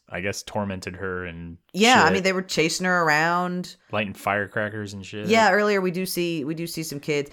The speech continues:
Speaker 2: Now, I think they were just lighting firecrackers for the fun of it,
Speaker 1: Uh, I
Speaker 2: but
Speaker 1: think, I think the idea was they were lighting firecrackers to, like,
Speaker 2: Scare the dog?
Speaker 1: scare the dog off from that area, like, block it off, to,
Speaker 2: Oh.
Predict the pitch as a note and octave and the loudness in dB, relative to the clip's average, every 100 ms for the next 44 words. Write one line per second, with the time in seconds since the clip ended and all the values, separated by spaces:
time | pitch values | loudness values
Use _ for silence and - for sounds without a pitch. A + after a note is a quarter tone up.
0 | - - G3 F#3 B3 E4 - C4+ C#4 C4 | -12 2 2 2 -4 -6 -4 -4 -2 -2
1 | G3+ D#3 D#3 D#3 D#3 - D#3 D#3+ D3+ C#3+ | -4 2 2 2 -4 0 2 4 2 0
2 | C3 - B2+ G#2+ - E3 C3+ A#2 G2+ - | -2 -4 -8 -6 2 2 2 -2 -4 -6
3 | - - C#3+ E3+ C3+ E3+ F3+ E3+ _ - | -20 -2 4 6 6 6 4 2 _ -10
4 | - A#2+ - F3 F3 - E3 D#3 C#3+ C3+ | -6 -2 0 0 -2 2 4 6 4 4
5 | B2+ B2 A#2 G#2+ A#2 B2 A#2 G#2 A2+ A2+ | 2 0 0 0 0 0 0 0 0 2
6 | G#2+ A2+ A2+ G#2 - A2 G#2+ G#2 A#2+ A2 | 0 0 -2 -6 -2 0 0 -2 -6 -4
7 | G#2+ G2 - G2+ F#2+ F2 E2+ D#2+ - - | -6 -6 -6 -4 -2 -2 -2 -6 -14 -8
8 | A2 A2+ A#2+ A#2+ C3 D3 D3 C3+ A#2 G#2 | -4 -4 -4 -4 -2 -2 -2 -2 -2 -2
9 | G#2 G#2+ G#2+ - G2+ G#2 G#2+ - G2+ F#2+ | 0 2 0 -4 0 0 -2 -8 -6 -2
10 | F2+ - G2+ F#2+ G2+ G2 E2 _ G2 F#2+ | -2 -2 -4 -2 -2 -4 -8 _ -4 -2
11 | - F2+ F#2 G2 - - D#3+ A3 B3 | -2 -2 0 -2 -4 0 6 8 10